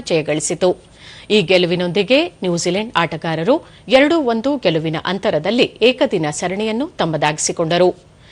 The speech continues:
ಗೆಲ್ಲಲು ಮುನ್ನೂರ ಮೂವತ್ತೆಂಟು ರನ್ಗಳ ಕಠಿಣ ಗುರಿ ಪಡೆದಿದ್ದ ಭಾರತ ತಂಡ ನಲವತ್ತಾರು ಓವರ್‌ಗಳಲ್ಲಿ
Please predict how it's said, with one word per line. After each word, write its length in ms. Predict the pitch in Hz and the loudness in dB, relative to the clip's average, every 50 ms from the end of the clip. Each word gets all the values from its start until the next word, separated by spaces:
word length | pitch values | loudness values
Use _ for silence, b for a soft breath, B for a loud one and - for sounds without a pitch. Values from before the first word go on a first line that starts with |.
| B B B B B B B | B B B B B B B
ಗೆಲ್ಲಲು 520 | 202 277 285 285 285 285 277 302 320 320 - - | 4 4 6 6 6 6 4 4 2 0 -2 -2
ಮುನ್ನೂರ 380 | 214 220 247 254 269 269 269 277 285 | 0 2 2 4 4 2 2 2 0
ಮೂವತ್ತೆಂಟು 600 | 269 233 190 170 156 156 - 190 196 233 233 262 233 | 0 0 0 0 -2 0 0 0 0 0 0 -2 -2
ರನ್ಗಳ 400 | 190 160 160 160 151 156 170 208 247 277 - - | 0 0 -2 0 -2 0 0 0 0 -2 -2 0
ಕಠಿಣ 300 | - 165 165 - 214 233 233 180 | 0 0 0 0 -6 -6 -6 -4
ಗುರಿ 180 | 151 170 160 156 | -4 -4 -4 -4
ಪಡೆದಿದ್ದ 460 | 151 - 160 156 156 147 170 156 - 233 285 302 | -2 -2 -2 -4 -2 -4 -4 -4 -2 -2 -2 -2
ಭಾರತ 420 | 294 - 156 170 156 143 - 170 | -4 -6 -4 -4 -4 -4 -4 -6
ತಂಡ 280 | 156 - 175 208 233 254 170 - B B B B B B B B | -6 -4 -4 -2 0 0 0 0 B B B B B B B B
ನಲವತ್ತಾರು 540 | 254 269 269 277 285 285 - 277 277 302 320 | 4 4 4 4 2 2 2 2 2 2 0
ಓವರ್‌ಗಳಲ್ಲಿ 720 | - - 247 233 247 247 240 247 240 240 233 226 269 302 | 0 -2 0 0 0 -2 0 0 0 0 0 0 0 0